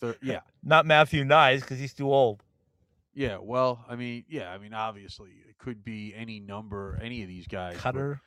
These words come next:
Speaker 2: Gauthier would be
Speaker 1: Well,
Speaker 2: my
Speaker 1: yeah,
Speaker 2: pick.
Speaker 1: I mean,
Speaker 2: I like Cutter.
Speaker 1: you know,
Speaker 2: I like
Speaker 1: I
Speaker 2: that kid.
Speaker 1: mean,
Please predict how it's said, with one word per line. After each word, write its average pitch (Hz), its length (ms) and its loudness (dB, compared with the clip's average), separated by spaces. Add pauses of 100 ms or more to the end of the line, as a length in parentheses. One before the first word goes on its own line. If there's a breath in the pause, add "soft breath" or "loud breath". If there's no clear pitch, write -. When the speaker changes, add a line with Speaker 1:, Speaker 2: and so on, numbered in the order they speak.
(140)
Speaker 2:
Gauthier 107 680 -4 (100)
would 98 160 -16
be 104 100 -12
Speaker 1:
Well, 117 180 -2
Speaker 2:
my 107 60 -4
Speaker 1:
yeah, 107 260 -4
Speaker 2:
pick. - 140 -20 (140)
Speaker 1:
I 110 80 -10
mean, 104 300 -10 (140)
Speaker 2:
I 98 120 -12
like 98 260 -8
Cutter. 90 380 -14 (600)
Speaker 1:
you 107 100 -12
know, 92 100 -14
Speaker 2:
I - 40 -16
like 101 240 -10
Speaker 1:
I 95 80 -8
Speaker 2:
that 107 80 -12
kid. 92 220 -10
Speaker 1:
mean, - 1120 -16